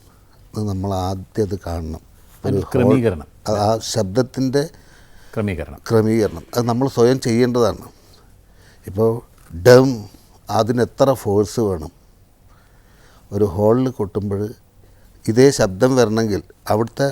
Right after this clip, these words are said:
Speaker 1: ആ അനുഭവം ഉണ്ടാക്കാൻ എത്ര ഫോഴ്സിൽ വേണം? അതിനെപ്പറ്റി ഒരു നമ്മൾ അറിയാണ്ടുള്ള, ഇല്ലെങ്കിൽ അറിഞ്ഞുകൊണ്ടുള്ള ഒരു ചിന്ത നമ്മൾ ആദ്യം ചെയ്യണം. അപ്പോൾ മറ്റുള്ളവരുടെ, കേൾക്കുന്നവരുടെ കാതിൽ അരോചകമല്ലാത്ത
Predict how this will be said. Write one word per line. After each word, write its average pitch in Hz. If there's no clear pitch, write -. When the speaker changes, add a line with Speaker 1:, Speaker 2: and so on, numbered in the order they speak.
Speaker 1:
ആ -
അനുഭവം 117
ഉണ്ടാക്കാൻ 107
എത്ര 107
ഫോഴ്സിൽ 101
വേണം? 85
അതിനെപ്പറ്റി 135
ഒരു 131
നമ്മൾ 123
അറിയാണ്ടുള്ള, 120
ഇല്ലെങ്കിൽ 120
അറിഞ്ഞുകൊണ്ടുള്ള 117
ഒരു 107
ചിന്ത 104
നമ്മൾ 110
ആദ്യം 98
ചെയ്യണം. 90
അപ്പോൾ 131
മറ്റുള്ളവരുടെ, 139
കേൾക്കുന്നവരുടെ 123
കാതിൽ 98
അരോചകമല്ലാത്ത 120